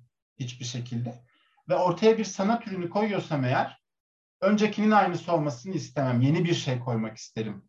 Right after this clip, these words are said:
ortaya. Bu kitapta da onu yapmaya çalıştım. Hangi hayvanlarla birlikte onu yapmaya çalıştım. Hangi hayvanlar mesela çok uzun bir sürede yazıldı. Bir buçuk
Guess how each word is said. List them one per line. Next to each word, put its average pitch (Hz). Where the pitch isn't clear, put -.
ortaya. 135
Bu 233
kitapta 214
da 254
onu 220
yapmaya 143
çalıştım. 123
Hangi 180
hayvanlarla 156
birlikte 120
onu 180
yapmaya 117
çalıştım. 117
Hangi 214
hayvanlar 202
mesela 202
çok 247
uzun 233
bir 220
sürede 165
yazıldı. 127
Bir 190
buçuk -